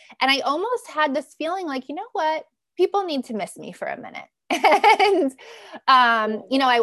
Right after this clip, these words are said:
Speaker 1: I went on a vacation to New York with my kids, and it also came at the right time 'cause I actually got to be present and enjoy that instead of worrying about working and stuff like that.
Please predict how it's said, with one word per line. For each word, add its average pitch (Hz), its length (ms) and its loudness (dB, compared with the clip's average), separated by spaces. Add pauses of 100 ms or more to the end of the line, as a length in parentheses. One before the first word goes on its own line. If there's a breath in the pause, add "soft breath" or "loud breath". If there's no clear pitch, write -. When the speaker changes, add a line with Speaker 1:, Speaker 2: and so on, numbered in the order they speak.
Speaker 1:
I 226 180 2
went 233 220 -2
on 220 380 -6
a 196 100 -10 (200)
vacation 226 720 -2
to 226 120 -10
New 220 100 -4
York 330 280 0
with 240 160 -10
my 202 120 -10
kids, 294 440 0
and 214 160 -8 (400 soft breath)
it 240 360 -2
also 349 280 2
came 302 260 -8
at 285 80 -8
the 269 120 -4
right 254 180 -2
time 240 180 -6
'cause 226 120 -8
I 220 40 -2
actually 208 380 0
got 202 240 -2
to - 80 -16
be 196 100 -6
present 196 400 -6
and 185 100 -14
enjoy 180 440 -4
that 196 260 2
instead 190 260 -8
of 180 100 -6
worrying 190 360 -2
about 180 260 -2
working 196 420 -6
and 226 140 -6
stuff 247 280 -4
like 262 240 -8
that. 285 320 -2